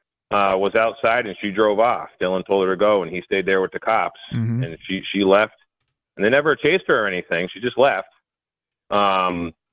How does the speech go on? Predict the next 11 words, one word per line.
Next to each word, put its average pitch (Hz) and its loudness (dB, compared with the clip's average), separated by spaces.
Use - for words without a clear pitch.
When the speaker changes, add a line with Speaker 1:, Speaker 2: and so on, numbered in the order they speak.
Speaker 1:
but, 104 2
uh, 95 0
I 101 -2
sent, 135 -2
uh, 120 0
Bonnie, 120 -2
there's 101 0
a 101 -4
newspaper 123 -2
article, 139 0
um, 101 -2